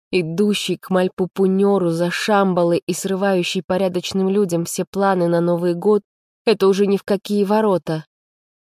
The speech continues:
«А это Людмила какой предмет преподаёт? Социологию?» —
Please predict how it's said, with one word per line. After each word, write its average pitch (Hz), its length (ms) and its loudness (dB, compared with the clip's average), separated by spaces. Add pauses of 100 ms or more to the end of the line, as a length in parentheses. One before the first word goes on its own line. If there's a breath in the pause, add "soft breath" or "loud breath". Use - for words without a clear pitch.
(520)
«А 165 140 0
это 175 200 0
Людмила 147 460 2
какой 170 340 0
предмет 165 400 0
преподаёт? 156 560 0
Социологию?» — 190 920 2